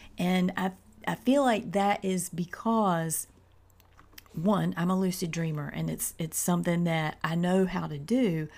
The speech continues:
but it's because the ego slips away and I'm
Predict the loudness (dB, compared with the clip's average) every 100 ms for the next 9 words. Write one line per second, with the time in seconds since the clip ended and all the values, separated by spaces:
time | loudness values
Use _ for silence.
0 | -20 -20 -20 -10 2 2 2 -2 -2 -2
1 | -2 -6 -2 0 0 0 -2 -6 -2 -2
2 | 0 0 -2 -2 0 0 -2 -4 2 2
3 | 2 -2 -4 -4 -4